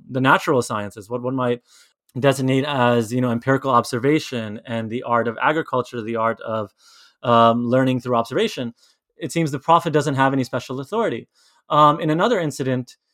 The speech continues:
um, he's, uh, he decides to broker a treaty with the, uh, enemies, uh, d-, uh, of, when he's in Medina, with the enemies of the Muslims. Um, and before he does so, he asks,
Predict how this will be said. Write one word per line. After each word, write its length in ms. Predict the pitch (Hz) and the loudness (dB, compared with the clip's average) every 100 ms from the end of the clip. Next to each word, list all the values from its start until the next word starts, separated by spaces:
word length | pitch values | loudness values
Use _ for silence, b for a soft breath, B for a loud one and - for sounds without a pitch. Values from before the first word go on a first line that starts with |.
| _ _ | _ _
um, 420 | 135 131 127 123 127 | 2 4 6 4 2
he's, 400 | 127 156 131 - | 0 0 0 -4
uh, 400 | - 131 123 120 | 2 6 6 6
he 80 | 143 | 0
decides 600 | 143 - - 147 147 123 | -2 -6 -4 0 0 0
to 80 | |
broker 340 | 123 143 143 131 | 2 2 2 -2
a 40 | |
treaty 600 | 120 - 180 180 123 104 _ _ - | -4 -4 -2 0 -2 -4 _ _ -2
with 240 | 127 123 | 0 0
the, 360 | 127 123 120 139 | 0 2 2 2
uh, 200 | 131 117 | 2 2
enemies, 680 | 160 147 135 117 117 110 - | 2 2 2 2 0 -2 -6
uh, 220 | 127 113 | 0 2
d-, 160 | 113 - - | 2 -6 -2
uh, 360 | 120 113 113 127 | 4 6 6 4
of, 160 | 127 120 135 - 101 110 _ - | -2 -4 -8 -12 -20 -20 _ -4
when 160 | 123 | 0
he's 140 | 123 117 | 2 2
in 80 | |
Medina, 360 | 113 123 165 127 | 2 2 2 2
with 120 | 117 | 0
the 80 | 123 | 0
enemies 280 | 131 127 117 | -2 0 -2
of 60 | |
the 60 | 120 | -2
Muslims. 420 | 214 147 120 - b b b b b b 147 | -4 -4 -8 -10 b b b b b b 0
Um, 360 | 143 139 143 | 6 6 6
and 140 | 156 143 | 2 -2
before 260 | 139 190 | 0 2
he 60 | 180 | 4
does 200 | 175 247 | 4 4
so, 140 | 185 | 2
he 140 | 143 147 | 2 2
asks, 400 | 156 160 - | 2 2 0